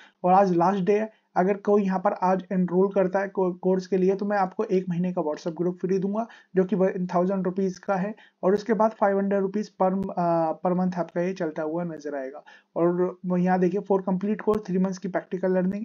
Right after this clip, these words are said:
strategy used in stock market, online notes, सब चीज आपको यहाँ पर प्रोवाइड करता हुआ नजर आता हूँ। तो यहाँ पर बेहतरीन कोर्स, बेहतरीन WhatsApp ग्रुप, स्टॉक्स मिलते हुए नजर आएंगे, पैसा बनता हुआ नजर आएगा, पन्द्रह हजार रुपये भी निकल जाएंगे और आप इन्वेस्ट करने के बाद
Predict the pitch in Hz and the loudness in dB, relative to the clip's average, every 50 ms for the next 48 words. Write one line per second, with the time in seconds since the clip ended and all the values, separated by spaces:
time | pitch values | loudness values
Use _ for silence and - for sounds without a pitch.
0 | - 185 - - - 190 185 180 185 190 180 185 196 190 190 190 180 170 170 - | -8 -12 -10 -6 -2 -2 -2 0 0 0 0 0 0 0 0 0 -2 -2 -2 -2
1 | 185 180 180 175 - - 170 170 170 180 180 180 180 185 214 214 - - 170 170 | 0 0 0 0 -2 -2 -4 -4 -2 -2 -4 -4 -4 -4 -6 -6 -4 -4 -4 -4
2 | 170 175 175 170 170 185 196 190 - _ - - - - _ _ - - 233 233 | -2 -4 -4 -2 -2 -4 -4 -6 -10 _ -20 -20 -20 -20 _ _ -2 -2 -2 -2
3 | - - 247 226 220 202 202 - 202 196 180 170 175 190 185 - 180 160 160 165 | 0 0 2 2 2 0 -2 -2 -4 -4 -2 -2 -2 -4 -2 -2 -2 -2 0 0
4 | 165 170 165 165 156 - - 143 147 156 165 175 180 160 143 151 147 143 135 131 | -2 -2 -4 -6 -8 -4 -4 -4 -4 -2 -2 -2 -2 -4 -4 -4 -4 -4 -4 -4
5 | - 131 135 - _ - 185 180 175 180 180 170 - 208 220 220 220 _ _ _ | -6 -12 -14 -14 _ -4 -2 -2 0 0 -2 2 4 4 4 4 2 _ _ _
6 | - - - 160 165 165 202 202 220 220 208 - 208 220 - - - - _ _ | -16 -10 -8 -8 -6 -2 0 2 2 2 2 2 0 -2 -2 -6 -18 -20 _ _
7 | _ _ _ _ _ _ - 170 160 185 180 175 175 214 220 220 214 185 180 180 | _ _ _ _ _ _ -8 -2 0 2 2 2 2 2 2 2 4 2 2 0
8 | - 208 190 180 208 233 277 _ _ _ _ _ _ - 175 - - 202 226 226 | 0 -4 -4 -4 -6 -6 -8 _ _ _ _ _ _ -14 -12 -6 -2 -2 -2 -2
9 | - - 214 208 208 196 220 208 208 208 208 208 208 202 208 208 208 208 208 214 | 0 0 0 0 2 2 2 2 4 2 2 0 -2 -2 -2 -2 -2 -2 -4 -6
10 | 233 254 _ _ _ _ _ _ - 190 185 185 220 214 190 208 202 190 214 202 | -6 -8 _ _ _ _ _ _ -2 0 0 2 2 0 0 0 -2 0 0 0
11 | 202 202 202 202 202 202 196 208 202 202 208 220 233 254 - - 185 180 175 185 | 2 2 0 0 0 0 0 0 0 0 0 -2 -4 -6 -2 -2 0 0 0 0
12 | 185 180 180 180 185 185 190 185 185 185 190 190 180 180 185 185 185 190 190 196 | 0 0 0 0 0 0 0 0 2 0 0 -2 -2 -2 -2 0 0 0 -2 -2
13 | 202 226 226 208 202 - - 175 170 - - 185 180 175 - - 175 175 175 175 | -4 -4 -4 -4 -4 -2 -2 -2 -2 -2 0 0 0 0 0 0 0 0 0 0
14 | 175 175 - 185 175 175 170 165 175 185 214 | -2 -2 -2 -4 -2 -2 -2 -2 -2 -2 -2